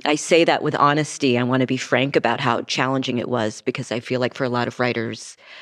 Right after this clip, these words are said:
we don't hear those stories. We more often hear, like,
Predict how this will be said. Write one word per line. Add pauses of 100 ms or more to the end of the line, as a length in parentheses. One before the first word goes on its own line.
(440)
we
don't
hear
those
stories.
We
more
often
hear,
like,